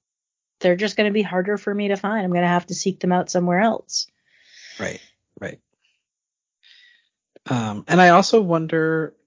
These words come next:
Speaker 2: if any other new things will happen. You know, sometimes when a niche business kinda held a spot and it goes away, somebody else kind of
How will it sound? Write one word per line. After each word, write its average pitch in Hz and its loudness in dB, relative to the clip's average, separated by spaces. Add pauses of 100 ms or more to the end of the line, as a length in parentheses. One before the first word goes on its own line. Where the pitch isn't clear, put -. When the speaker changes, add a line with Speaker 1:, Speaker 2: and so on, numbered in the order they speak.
(380)
Speaker 2:
if 151 -4
any 151 -6 (840)
other 170 -2
new 156 -8
things 139 -14
will 120 -10
happen. 107 -12
You 135 -6
know, 131 -6
sometimes 143 -4
when 131 -4
a 135 -4
niche 135 -2
business 127 -4
kinda 131 -2
held 120 -2
a 117 -6
spot 156 0 (460)
and 131 -2
it 127 -2
goes 127 -2
away, 123 -2 (320)
somebody 120 -4
else 131 -4
kind 127 -8
of 110 -8